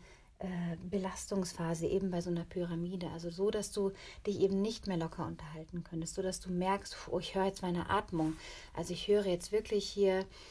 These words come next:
bin ich jetzt am Arbeiten, am Pushen, aber mir hängt jetzt nicht gleich die Zunge raus und ich bin jetzt nicht im Sprinttempo, sondern ich pendle mich in einem Tempo ein,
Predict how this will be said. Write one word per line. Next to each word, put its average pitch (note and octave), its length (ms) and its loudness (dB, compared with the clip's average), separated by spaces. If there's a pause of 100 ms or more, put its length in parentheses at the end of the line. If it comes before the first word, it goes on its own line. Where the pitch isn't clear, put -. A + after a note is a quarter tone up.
(240)
bin G3+ 140 4
ich F#3+ 100 0
jetzt F#3 180 -2
am F3 80 0
Arbeiten, F3 500 -4
am E3 140 -6
Pushen, G3+ 380 -2
aber E3+ 240 -2
mir E3+ 80 0
hängt F#3+ 180 -2
jetzt F3+ 160 -8
nicht G3+ 160 -4
gleich F3+ 200 -2
die F3 120 -4
Zunge A3+ 320 2
raus D#3+ 320 0
und E3 100 -4
ich F3 120 -8
bin F#3 100 -4
jetzt F3 120 -6
nicht F#3+ 100 -2
im F3 80 -6
Sprinttempo, F#3+ 640 4
sondern F#3 240 0
ich F3 120 -8
pendle A3 300 -4
mich G#3+ 140 -6
in F#3+ 80 -4
einem F3 100 0
Tempo B3 380 2
ein, A3+ 400 2